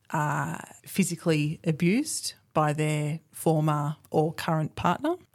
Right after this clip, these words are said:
Every, every thirty minutes a woman is beaten, and one woman a week dies from domestic violence. They're horrific statistics. Um, and if I can share my story and bring light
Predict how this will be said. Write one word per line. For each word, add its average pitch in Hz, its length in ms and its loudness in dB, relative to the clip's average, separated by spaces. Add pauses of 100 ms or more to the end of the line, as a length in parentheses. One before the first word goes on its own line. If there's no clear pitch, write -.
(140)
Every, 254 220 -4
every 208 240 2
thirty 175 400 0
minutes 156 340 0
a 160 60 -6
woman 156 260 -2
is - 140 -6
beaten, - 500 -6 (400)
and 160 140 2
one 165 200 6
woman 151 380 2 (120)
a 170 40 2
week 151 360 0
dies 117 400 -2
from 156 100 -2
domestic 156 400 -4
violence. - 720 -8 (640)
They're - 220 -2 (380)
horrific 185 760 2 (300)
statistics. - 840 -6 (580)
Um, 156 380 0
and 165 100 -2
if 170 140 0
I 165 80 4
can 160 160 -2
share 175 240 0
my 160 140 2
story 151 540 -2
and 143 320 -4
bring 156 320 2
light 147 540 2